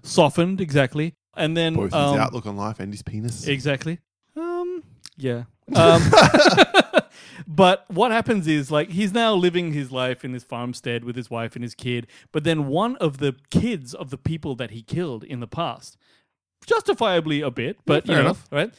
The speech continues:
Speaker 2: "You shoot my
Speaker 1: Comes
Speaker 2: dad, I'm gonna come for you."
Speaker 1: Yep, he fu-, he comes across him 'cause, you know, it's the Old
Speaker 2: He
Speaker 1: West and there's no
Speaker 2: so
Speaker 1: fucking Yellow Pages.
Speaker 2: Inigo,
Speaker 1: It's just
Speaker 2: Inigo Montoya, is he?
Speaker 1: a little bit,
Speaker 2: Yeah.
Speaker 1: and he comes along, and,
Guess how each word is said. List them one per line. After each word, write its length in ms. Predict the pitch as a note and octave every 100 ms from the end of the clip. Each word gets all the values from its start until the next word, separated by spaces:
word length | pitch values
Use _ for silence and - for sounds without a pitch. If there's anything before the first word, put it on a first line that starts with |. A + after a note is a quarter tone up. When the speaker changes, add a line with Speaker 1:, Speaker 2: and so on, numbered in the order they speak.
| _ _ _ _
Speaker 2:
"You 80 | -
shoot 180 | A3 B3+
my 100 | C#3+
Speaker 1:
Comes 80 | C3+
Speaker 2:
dad, 160 | C3
I'm 60 | C3
gonna 120 | B2+
come 200 | - B2+
for 180 | B2+ D3
you." 100 | B3 -
Speaker 1:
Yep, 340 | C#3+ G3 -
he 140 | D#3+ E3+
fu-, 160 | -
he 120 | A3+ F3+
comes 200 | G3+ F#3
across 320 | G3 E3 -
him 140 | B2+
'cause, 160 | B2 C#3
you 80 | D#3+
know, 80 | B2
it's 100 | G#2
the 100 | D#3+
Old 100 | D#3
Speaker 2:
He 60 |
Speaker 1:
West 180 | G3 -
and 60 | C3+
there's 120 | C3
no 80 | D#3
Speaker 2:
so 40 |
Speaker 1:
fucking 220 | D#3 D3+ D3+
Yellow 220 | F#3 D#3+
Pages. 240 | B2+ A#2
Speaker 2:
Inigo, 140 | A2 A2+
Speaker 1:
It's 80 | D3
just 120 | C#3
Speaker 2:
Inigo 300 | C#3 A#2+ A2
Montoya, 500 | G#2 G#2+ - G#2+ A2
is 100 | B2
he? 160 | D#3+ - _ G#3
Speaker 1:
a 60 |
little 220 | F3+ D3+
bit, 200 | D3 G#3+ -
Speaker 2:
Yeah. 60 | E3
Speaker 1:
and 100 | E3+
he 120 | F3+
comes 260 | G3+ G#3+ G3+
along, 320 | G3+ G3+ G#3+
and, 340 | G#3 F3+ F3+